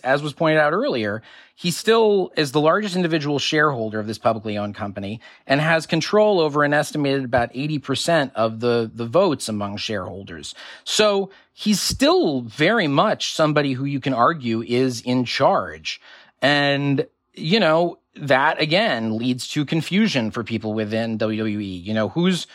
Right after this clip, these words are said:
who's really running this show? Uh, I mean, the,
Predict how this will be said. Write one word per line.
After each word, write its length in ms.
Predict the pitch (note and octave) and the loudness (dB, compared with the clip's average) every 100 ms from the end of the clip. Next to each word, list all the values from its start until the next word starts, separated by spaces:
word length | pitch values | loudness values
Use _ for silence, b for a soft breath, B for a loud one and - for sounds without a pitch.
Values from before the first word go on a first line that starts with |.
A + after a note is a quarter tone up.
| B B - | B B 0
who's 240 | F#3 E3 | 2 4
really 320 | D#3+ E3+ E3 | 4 6 6
running 380 | C#3+ C3+ C#3 C#3 | 4 4 2 2
this 160 | C3+ A#2+ | 2 0
show? 640 | - A#3 E3+ E2 C#2+ - b b b | 2 2 2 0 -10 -16 b b b
Uh, 280 | B2+ C3 B2+ | 2 2 2
I 60 | D#3 | 0
mean, 260 | A#3 B3+ | 2 2
the, 260 | A#3+ B3 | 0 -2